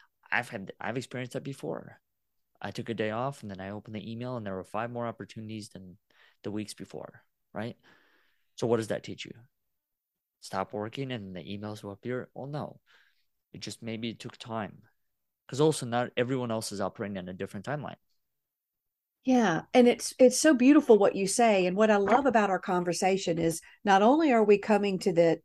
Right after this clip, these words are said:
Speaker 2: at, at this conversation in different seasons of our lives, you know,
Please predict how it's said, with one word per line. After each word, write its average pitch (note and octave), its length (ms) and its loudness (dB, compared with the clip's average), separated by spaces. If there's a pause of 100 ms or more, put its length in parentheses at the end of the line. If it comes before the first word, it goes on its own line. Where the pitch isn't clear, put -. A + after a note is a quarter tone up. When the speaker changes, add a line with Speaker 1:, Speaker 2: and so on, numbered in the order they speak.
(160)
Speaker 2:
at, F3 240 6
at F3 160 4
this E3+ 160 2
conversation F3 720 0
in D#3+ 120 0
different F#3 360 0
seasons F#3 520 2
of D3+ 120 2
our C#3+ 140 2
lives, - 600 -4 (640)
you D#3+ 80 -8
know, G#3 280 4